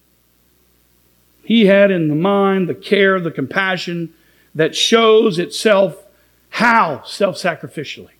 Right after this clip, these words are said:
This is the kind of love that Christ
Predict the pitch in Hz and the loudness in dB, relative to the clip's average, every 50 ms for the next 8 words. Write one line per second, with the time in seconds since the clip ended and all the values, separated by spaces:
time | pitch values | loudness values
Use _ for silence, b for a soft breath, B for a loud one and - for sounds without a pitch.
0 | _ _ _ _ _ _ _ _ _ _ _ _ _ _ _ _ _ _ _ _ | _ _ _ _ _ _ _ _ _ _ _ _ _ _ _ _ _ _ _ _
1 | _ _ _ _ _ _ _ _ 208 233 233 - 220 170 156 185 - - - - | _ _ _ _ _ _ _ _ 0 0 2 0 -2 -2 -2 -4 -8 -6 -4 -2
2 | 233 240 220 214 202 165 170 151 123 B B B B - 175 185 196 214 247 262 | -2 0 0 -2 -2 -2 -4 -6 -6 B B B B -2 0 2 4 4 4 4
3 | 254 233 220 202 170 165 185 175 - - - 220 247 247 233 220 196 151 - | 6 4 4 2 0 -2 -6 -6 -6 -6 -2 0 2 2 2 0 -2 -4 -8